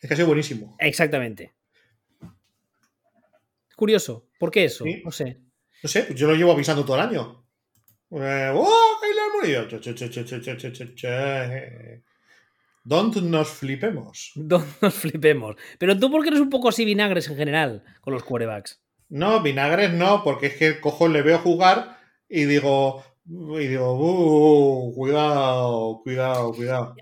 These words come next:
Speaker 2: A mí el,
Speaker 1: Esto
Speaker 2: el, el, el problema con Murray es que le veo jugar y siempre tengo esa sensación de que está improvisando.
Speaker 1: Yo el problema que tengo con Murray es que no tengo nada claro que se llegara a recuperar de,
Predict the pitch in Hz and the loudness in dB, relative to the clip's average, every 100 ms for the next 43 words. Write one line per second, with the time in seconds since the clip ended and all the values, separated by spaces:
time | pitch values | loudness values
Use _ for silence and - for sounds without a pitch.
0 | - 175 220 294 - 233 185 208 214 208 | -6 2 2 2 4 4 4 0 4 4
1 | 202 240 302 269 220 247 269 240 - 190 | 6 4 6 4 6 6 4 2 2 4
2 | 220 233 208 214 214 - 208 196 202 208 | 6 4 2 2 0 0 -2 -2 0 0
3 | 202 196 196 175 185 160 185 208 175 151 | 0 0 -4 -6 -4 -2 0 0 -2 -2
4 | 175 185 147 127 117 104 101 - _ _ | 0 0 -2 -4 -10 -12 -16 -20 _ _
5 | _ _ _ - - _ _ _ _ _ | _ _ _ -20 -20 _ _ _ _ _
6 | - 156 143 190 220 220 185 190 180 175 | -16 -12 -2 2 2 0 -4 -4 -4 -4
7 | 185 180 165 143 165 175 185 185 208 - | -4 -2 -2 -2 -2 0 0 -2 -4 -6
8 | 156 - 156 147 170 175 156 139 160 165 | -6 -4 -4 -4 -4 -4 -4 -4 -4 -4
9 | 127 143 156 170 233 - _ _ _ _ | -2 0 0 0 -4 -12 _ _ _ _
10 | _ _ _ - 139 139 135 135 131 127 | _ _ _ -10 -2 0 0 0 -2 -2
11 | 127 120 - - 139 131 131 131 131 139 | -4 -4 -8 -6 -4 -4 -8 -8 -4 0
12 | 170 170 156 147 135 127 139 143 165 190 | 2 2 0 -2 -8 -6 -4 -2 -2 -2
13 | 180 139 131 123 120 117 117 | -8 -8 -6 -6 -6 -6 -8